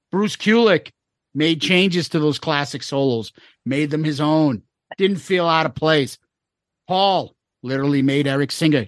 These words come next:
change his drumming style to be more traditional, less flashy. Granted, E S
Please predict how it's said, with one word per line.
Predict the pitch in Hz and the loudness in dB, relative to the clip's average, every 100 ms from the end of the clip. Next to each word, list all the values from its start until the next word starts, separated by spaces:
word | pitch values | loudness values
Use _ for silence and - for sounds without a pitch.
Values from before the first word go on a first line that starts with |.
| - | -6
change | - 151 147 | -2 0 2
his | 139 135 | 0 -2
drumming | 107 147 156 143 | -2 0 2 2
style | - 139 131 113 - _ - | 0 -4 -4 -8 -16 _ -6
to | |
be | 156 143 | -2 0
more | 143 143 | 0 -2
traditional, | 139 131 143 143 151 113 _ _ | -6 -10 -10 -10 -12 -12 _ _
less | - 131 131 | -6 -4 -4
flashy. | - 131 127 131 - 101 _ _ _ _ - | -6 -2 0 -2 -6 -12 _ _ _ _ -8
Granted, | 160 190 165 156 143 _ - | -2 -2 -2 -4 -4 _ -2
E | 139 143 | 2 2
S | 156 147 - | 2 -2 -8